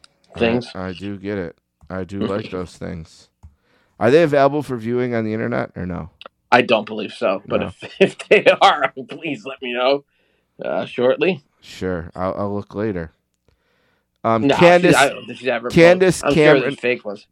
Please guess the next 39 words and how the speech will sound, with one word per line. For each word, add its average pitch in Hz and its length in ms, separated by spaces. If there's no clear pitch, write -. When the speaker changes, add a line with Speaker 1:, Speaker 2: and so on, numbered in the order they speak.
Speaker 1:
Candace 143 360
Cameron 127 360
Bure 98 240
is 82 220
her 80 100
name 64 240
now. - 160
She - 140
was 101 120
originally 117 380
Speaker 2:
Yeah, 127 80
Speaker 1:
Candace - 160
Speaker 2:
yeah, 147 140
Speaker 1:
Cameron. 143 260
Speaker 2:
that, 135 220
that, - 40
that, 110 100
yeah, 117 260
Speaker 1:
Right. - 180
Speaker 2:
that 117 200
rings 107 220
a 104 40
bell. 80 220
Speaker 1:
Now 98 160
she's 95 180
Candace 92 240
Cameron 85 260
Bure. 71 200
Uh, 135 200
November 170 400
thirteenth. 165 560
Let's 104 160
see 131 60
if - 20
we 123 60
can 120 40
get 120 140
this 123 180
one. 85 220